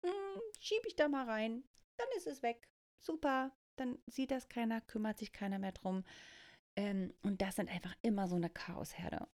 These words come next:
Und deswegen haben wir gesagt, weg damit, wir brauchen cleane Flächen und wir machen's einfach ganz anders. Wir machen einen neuen Schreibtisch, wo wir wirklich direkt vom Fenster stehen,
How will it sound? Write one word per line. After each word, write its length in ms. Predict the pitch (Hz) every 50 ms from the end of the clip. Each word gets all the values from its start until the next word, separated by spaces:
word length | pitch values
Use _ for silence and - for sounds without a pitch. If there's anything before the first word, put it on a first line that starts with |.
| _
Und 200 | - 185 170 -
deswegen 520 | 196 208 214 - - 214 214 208 190 196 185
haben 120 | 196 185
wir 80 | 185 175
gesagt, 340 | 175 175 185 175 170 - - - 165 151
weg 240 | 190 202 226 - -
damit, 440 | - 254 254 269 277 277 - - -
wir 80 | 170
brauchen 420 | 165 - - - 160 156 175 - -
cleane 560 | - - - - - 220 233 240 254 254 254
Flächen 560 | - - - 208 220 233 - - 285 294 349 370 - - - - - - - - - -
und 200 | - 208 202 190
wir 100 | 190 185
machen's 320 | 185 196 196 208 208 - -
einfach 280 | - 196 - - 185
ganz 220 | - - 185 180 -
anders. 480 | - - 165 151 - - - - -
Wir 80 | 185 180
machen 260 | 180 190 190 196 180
einen 140 | 170 175 175
neuen 300 | 170 175 190 240 277 285
Schreibtisch, 680 | - - 240 240 247 247 - - - 302 349 349 - - - - - - - - - - - _ -
wo 160 | 185 202 190
wir 160 | 180 175 175
wirklich 420 | 185 214 - - 247 233 - - -
direkt 420 | 185 180 185 196 220 - - -
vom 180 | - 254 240 226
Fenster 480 | - 226 202 226 240 - - 262 262
stehen, 460 | 254 - - - 262 262 269 277 269